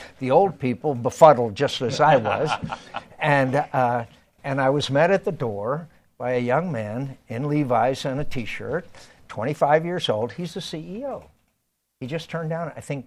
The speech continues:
two billion dollars for, for, for, for Snapchat.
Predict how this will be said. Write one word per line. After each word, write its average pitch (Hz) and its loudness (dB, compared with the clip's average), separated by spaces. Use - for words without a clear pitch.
two 147 -6
billion 170 -4
dollars 185 -6
for, 143 -8
for, 147 -4
for, 151 -4
for 156 -2
Snapchat. - -6